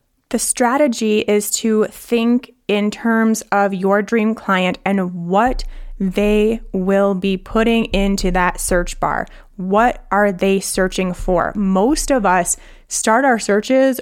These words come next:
with, like, "how to blah, blah, blah," or "why do I feel this?" Think in terms of questions. What questions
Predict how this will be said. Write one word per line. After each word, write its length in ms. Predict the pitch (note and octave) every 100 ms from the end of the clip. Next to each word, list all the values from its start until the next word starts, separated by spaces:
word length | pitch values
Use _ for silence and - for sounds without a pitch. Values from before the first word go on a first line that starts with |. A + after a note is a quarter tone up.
| -
with, 320 | G3 G3+ G3+
like, 280 | G3+ F#3+ - -
"how 380 | - G#3 A3 A3
to 540 | - A3 G3 F#3+ F#3+ -
blah, 120 | F#3
blah, 140 | F3+ F#3
blah," 260 | F3+ D#3+ -
or 240 | F3+ E3+ - _ _ _ _ _ -
"why 380 | F#3 F#3 G#3+ A3+
do 180 | G#3+ G3
I 160 | F#3+
feel 360 | F#3+ F#3+ F3+ F3+
this?" 480 | E3 B2+ - - - _ _ _ _ _ _ _ -
Think 380 | A#3+ B3 B3 -
in 140 | A3
terms 340 | G#3+ G#3+ G#3 F#3+
of 140 | F3+
questions. 500 | - F#3+ F#3 F3+ E3+
What 280 | F3+ F#3+ -
questions 840 | - - A#3 B3 - F#3+ F#3 F#3